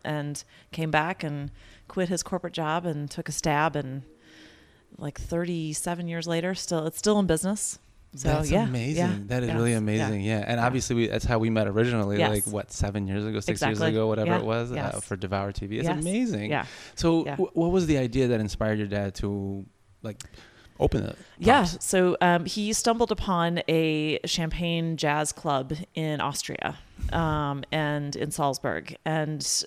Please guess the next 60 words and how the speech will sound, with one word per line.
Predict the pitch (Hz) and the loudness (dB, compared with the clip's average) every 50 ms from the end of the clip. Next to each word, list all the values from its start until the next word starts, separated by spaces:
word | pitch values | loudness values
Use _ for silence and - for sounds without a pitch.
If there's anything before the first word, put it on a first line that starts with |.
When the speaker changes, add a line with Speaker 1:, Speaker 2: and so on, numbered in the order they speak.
| - - | -2 0
Speaker 1:
uh, | 165 160 151 147 139 - - 143 | 2 2 4 4 2 2 0 -2
the | 175 160 | -2 -2
minute | 165 165 165 170 - | 0 -2 -2 -2 -4
he | - 165 151 | -4 -2 0
walked | 151 143 139 - 147 | 0 -2 -2 -4 -8
in, | 139 131 143 | -8 -8 -8
he | 143 143 | -8 -8
knew | 143 139 139 139 127 127 131 | -8 -6 -6 -4 -4 -2 -2
that | 123 - - | -2 -2 -4
this | 147 - - | -4 -6 -4
was | 139 127 | -6 -6
something | - 143 135 131 131 | -6 -6 -6 -6 -6
he | 135 143 131 | -6 -6 -6
wanted | 127 135 135 | -4 -6 -4
to | - 104 | -4 -6
replicate | 127 123 - 135 - - 131 85 82 - - - - | -6 -6 -6 -8 -8 -6 -6 -6 -6 -8 -10 -14 -18
here | - - - 131 127 127 - - | -14 -10 -8 -6 -6 -6 -6 -6
in | - | -8
Chicago. | - - - 156 143 113 101 85 80 - - _ _ _ - - - - | -8 -8 -4 -4 -4 -4 -2 -4 -6 -6 -8 _ _ _ -20 -20 -16 -8
Speaker 2:
It | - 120 | -4 0
was, | 139 151 147 139 | 0 2 2 2
it's | 143 143 139 | 0 0 0
Speaker 1:
So | 139 | 0
Speaker 2:
very, | 147 160 185 | 0 2 4
it | 170 | 4
was | 165 170 143 | 4 6 6
very | 131 165 208 | 6 4 4
unique. | 220 131 101 95 101 113 98 98 - - | 4 2 2 2 0 0 0 -2 -4 -2
Speaker 1:
It | - 175 | 0 2
is. | 170 160 - - - - - - | 2 2 2 0 -4 -4 2 4
Speaker 2:
Or | 139 131 | 4 6
it | 131 131 | 8 8
is | 143 - | 6 6
Speaker 1:
Very | 139 143 | 6 4
Speaker 2:
very | - 104 104 | 2 2 2
Speaker 1:
unique. | 104 104 104 - - | 0 0 -2 -2 -2
Speaker 2:
unique. | |
Yeah, | 113 107 | 0 2
Speaker 1:
It | 107 107 107 107 107 - | 2 4 4 4 4 4
Speaker 2:
yeah, | 151 | 2
Speaker 1:
is. | 117 | 2
Speaker 2:
you're | 113 110 | 2 2
right, | 113 117 | 4 4
Speaker 1:
Yes. | - - | 4 2
Speaker 2:
right, | 113 107 | 2 2
right. | 107 107 | 2 2
Speaker 1:
Yeah. | - 156 151 147 139 - - - | 2 2 2 0 -2 -6 -12 -6
Yeah. | - 156 147 123 135 - - - | -2 0 0 0 -2 -4 -2 2
Speaker 2:
'Cause | - 160 | 4 6
Speaker 1:
Yeah. | 147 175 | 6 6
Speaker 2:
you | 180 | 4
sold | - - 160 147 | 4 4 2 2
the | 139 | 4
business | 131 139 131 117 107 104 104 - | 2 2 2 2 0 -4 -4 -6
to, | - - 113 107 107 107 - | -2 0 0 2 2 0 0
and, | 113 117 | -2 -2
and, | 117 120 120 117 113 | -2 -2 -4 -4 -2
and | 117 113 | 0 0
opened | 110 110 - - 110 | 0 0 0 0 -2
up | 107 101 | -2 -2